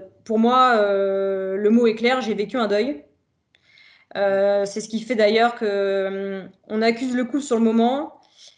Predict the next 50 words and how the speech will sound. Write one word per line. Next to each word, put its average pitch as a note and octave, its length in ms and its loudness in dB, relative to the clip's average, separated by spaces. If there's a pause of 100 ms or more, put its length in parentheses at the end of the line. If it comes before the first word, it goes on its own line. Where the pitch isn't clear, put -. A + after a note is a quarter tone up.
(140)
mais G#3+ 160 -4
en G#3 100 -2
fait, A#3+ 240 -4
le A#3 80 0
burn-out, G#3+ 560 -2
il G#3 140 -10
se A3 160 -8
vit A3 340 -4
encore G#3+ 480 2
quelques G#3+ 260 -4
mois, A3 380 0
voire G3 220 -6
quelques G#3+ 340 -6
années G#3+ 220 0
après. A3+ 440 0
Donc, G3 140 -6
ça G3+ 160 -4
laisse G#3 160 0
vraiment A3+ 260 0
des A#3 120 0
traces. - 640 -4
Et G3+ 60 -12
il G3+ 40 -6
y G3 60 2
a G3 40 2
vraiment A3+ 300 2
des A3+ 140 4
hauts A#3 160 4
et G#3+ 80 4
des G3+ 100 0
bas. G#3 400 -4 (160)
Euh, A3 240 0
à A3 80 0
ce A3+ 80 -4
moment-là, C4 340 2
je C4 100 -4
voyais A3+ 200 0
déjà B3+ 240 0
une C4 200 0
psychiatre. B3+ 580 -6
Donc, G3+ 180 -8
j'ai A3 160 -8
continué B3 400 -4
ce A#3+ 140 -10
travail-là A3+ 500 0
avec G3+ 240 -2
cette G#3 380 -6
psychiatre A#3 800 -4
qui - 180 -12
m'a G3+ 500 0